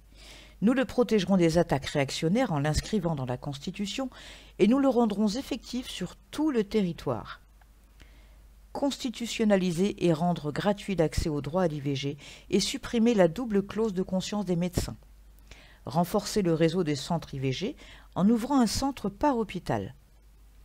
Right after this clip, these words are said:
Mener le combat au niveau européen pour que l'ensemble des pays de l'Union européenne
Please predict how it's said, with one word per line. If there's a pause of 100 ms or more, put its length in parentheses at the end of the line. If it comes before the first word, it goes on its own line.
(720)
Mener
le
combat
au
niveau
européen (400)
pour
que
l'ensemble
des
pays
de
l'Union
européenne